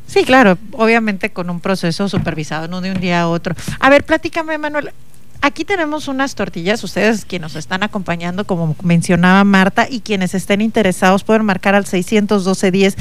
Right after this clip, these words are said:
seis ochenta y dos treinta, que es nuestro teléfono de cabina.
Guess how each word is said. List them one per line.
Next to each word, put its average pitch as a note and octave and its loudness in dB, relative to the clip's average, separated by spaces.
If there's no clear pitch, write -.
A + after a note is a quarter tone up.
seis A#3+ 2
ochenta F3+ 0
y E3+ 2
dos F#3 0
treinta, F3+ 0
que G3+ -4
es G3 -4
nuestro F#3+ -6
teléfono F3 -2
de F3 -4
cabina. F#3+ -4